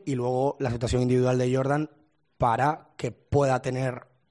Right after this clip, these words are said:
minutos y desarrollarse como jugador, ¿no? En ese sentido, eh, mm, nos sentamos,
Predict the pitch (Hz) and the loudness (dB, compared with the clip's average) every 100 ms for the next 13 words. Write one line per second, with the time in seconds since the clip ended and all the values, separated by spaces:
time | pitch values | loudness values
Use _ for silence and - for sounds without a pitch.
0 | _ - 135 139 147 139 131 127 160 147 | _ -14 -14 -10 -6 -4 -4 -2 0 2
1 | 135 123 - 127 117 120 - 135 143 131 | 2 0 -2 -2 -2 -2 -2 -2 -4 -4
2 | 123 113 127 117 135 - - - - - | -6 -8 -8 -10 -14 -18 -20 -20 -18 -20
3 | - - _ _ _ _ _ _ - 170 | -20 -20 _ _ _ _ _ _ -2 0
4 | 135 131 131 131 147 151 156 175 175 - | 2 0 0 0 2 4 4 2 -4 -12
5 | - 135 120 117 113 104 - _ _ _ | -8 -6 -4 -4 -6 -8 -12 _ _ _
6 | _ _ _ - 110 95 95 98 139 143 | _ _ _ -20 -16 -14 -16 -18 -20 -20
7 | _ _ - 110 104 139 165 175 196 185 | _ _ -12 -10 -2 0 0 0 -2 -8